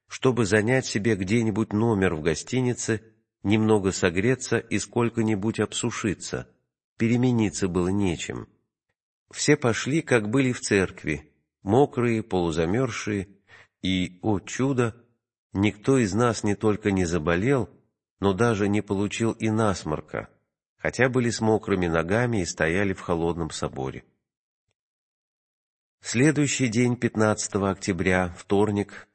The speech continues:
гроб перенесён был в Казанский собор.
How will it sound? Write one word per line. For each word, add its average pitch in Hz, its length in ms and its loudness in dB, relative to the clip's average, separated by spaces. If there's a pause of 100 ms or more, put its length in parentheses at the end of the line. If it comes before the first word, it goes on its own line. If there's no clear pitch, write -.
(140)
гроб 98 480 0
перенесён 104 600 0
был 110 140 -2
в 110 100 -10
Казанский 92 640 -2
собор. 65 560 -4